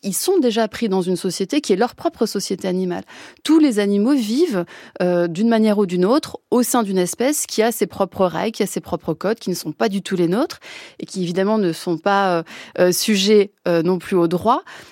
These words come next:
Ça ne veut pas dire que nous, de notre côté, on ne doit pas leur en accorder. Il faut qu'on leur en accorde davantage. Mais ne pas oublier que cette question de la communauté politique, en fait, elle n'est pas propre aux humains. Les animaux aussi ont leur façon de faire de la politique entre eux.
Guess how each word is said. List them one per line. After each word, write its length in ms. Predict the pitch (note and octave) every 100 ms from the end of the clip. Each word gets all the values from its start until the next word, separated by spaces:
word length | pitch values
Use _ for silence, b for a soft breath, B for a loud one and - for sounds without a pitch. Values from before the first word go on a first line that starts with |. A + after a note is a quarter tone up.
| B
Ça 140 | - F#3+
ne 60 |
veut 60 | F#3
pas 120 | G#3
dire 240 | F#3+ A#3+ -
que 80 |
nous, 220 | G#3 G#3+ G3+
de 80 |
notre 180 | F3+ F3
côté, 220 | G3+ F#3
on 40 | G#3
ne 120 | F3+
doit 120 | F3
pas 200 | E3 G3+
leur 160 | F#3 E3+
en 120 | E3+
accorder. 440 | F3 F3 F3+ G3 F4
Il 80 | B3
faut 120 | -
qu'on 100 | F#3
leur 160 | F3
en 100 | E3+ F3 E3+
accorde 440 | F3+ F#3+ F3+ - -
davantage. 800 | E3+ G#3 G3 F#3+ A3 D4+ C#4+ G3 B B
Mais 220 | F#3+ F#3
ne 140 | G3 G3+
pas 200 | G3+ D#4
oublier 540 | D4 A3+ A3+ C4+ F4+ B B B
que 260 | - G3+ -
cette 260 | - F#3+
question 640 | - C#4 - - C4 A3+ A3
de 120 | F#3
la 100 | F#3
communauté 480 | - D4+ C#4 C4+ A3
politique, 540 | - F#3 F3 D#4 E4
en 80 | G#3
fait, 260 | - D#4 -
elle 140 | F#3+
n'est 120 | F#3+ G3
pas 180 | D#4
propre 400 | E4 - A#3 -
aux 20 | G3
humains. 380 | F3 F3 A#3 E4
Les 160 | G#3 F#3+
animaux 320 | G3+ G#3 -
aussi 460 | C4+ C4+ - G3+ C#4 B B B
ont 200 | A3+ C#4
leur 160 | C4 -
façon 420 | F#3+ F3 F#3 G3+ _ G3
de 180 | E3
faire 220 | F#3+ C#4 B3
de 60 |
la 100 | G3
politique 380 | F3+ F3+ - A3+
entre 240 | F#3
eux. 20 | -